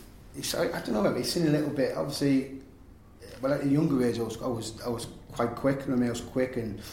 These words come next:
Speaker 2: to
Speaker 1: athletic. I was
Speaker 2: box.
Speaker 1: getting up and down, and he liked that. And he's obviously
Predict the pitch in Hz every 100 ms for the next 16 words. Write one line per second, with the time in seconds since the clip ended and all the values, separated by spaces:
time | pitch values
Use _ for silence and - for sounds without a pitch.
0 | - - - 113 135 123 113 104 113 104
1 | 120 117 127 123 123 117 120 117 113 117
2 | 147 147 135 120 117 113 113 120 104